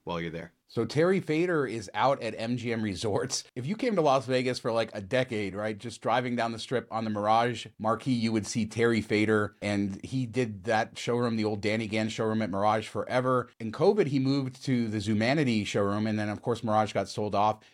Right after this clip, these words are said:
Speaker 2: He was there kind of temporarily, and then they moved him into the Liberty Loft. This is a space I hadn't really ever heard of. It was an event space that's kind of used as a theater. It sits above Tom's Urban in the sports book on the third floor. You have to take an elevator there.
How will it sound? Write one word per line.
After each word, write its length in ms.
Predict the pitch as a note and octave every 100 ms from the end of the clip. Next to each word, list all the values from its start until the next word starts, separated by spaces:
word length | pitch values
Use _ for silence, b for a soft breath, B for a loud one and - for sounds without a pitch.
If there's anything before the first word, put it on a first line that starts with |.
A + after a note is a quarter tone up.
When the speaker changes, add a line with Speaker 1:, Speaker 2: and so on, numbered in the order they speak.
| b
Speaker 2:
He 140 | C#3
was 180 | D3+ C3
there 280 | C3+ C#3 C3
kind 180 | C3 B2+
of 180 | G#2
temporarily, 640 | F#2 A2+ A2 C3+ F3+ F3 -
and 100 | B2
then 120 | C3+ G3+
they 80 |
moved 220 | G#3 F#3+ F3
him 120 | E3
into 160 | D3
the 120 | C3 A#2
Liberty 420 | B2+ D3+ D#3 C3+
Loft. 420 | A#2 C3 G#2 - C3
This 200 | D3+ F#3+
is 100 | G#3+
a 80 | F#3+
space 300 | - E3 D#3
I 60 |
hadn't 200 | C#3 D3+
really 160 | D3 C#3+
ever 180 | A2+ G#2
heard 180 | C#3 C#3+
of. 120 | A2
It 100 | A2+
was 120 | A#2
an 80 | B2
event 320 | G#2 B2+ G3
space 460 | - B2 A#2 A2+ -
that's 360 | A2+ F#2+ -
kind 280 | - A2+ D3+
of 80 | D#3+
used 260 | D#3+ D3
as 100 | D3
a 60 | C#3+
theater. 460 | D3 D3+ D#3 C#3+ C#3+ B -
It 120 | A#2
sits 240 | - D3+
above 400 | C3+ B2 C3+ C3+
Tom's 560 | C3 B2+ C3+ C3 A#2+ A#2 A2+
Urban 380 | A#2 C3 C#3 C3
in 160 | A2
the 260 | G#2+ G2+ F#2+ _
sports 380 | - - C3 D3
book 280 | - C3 C#3
on 140 | A#2
the 80 | A2+
third 320 | G#2+ B2+ B2+
floor. 320 | - A2+ B2 B2
You 60 |
have 80 | A2
to 80 | A2
take 160 | A2
an 80 | G#2+
elevator 440 | F2 A#2+ A#2+ A#2+ A#2+
there. 340 | A#2+ B2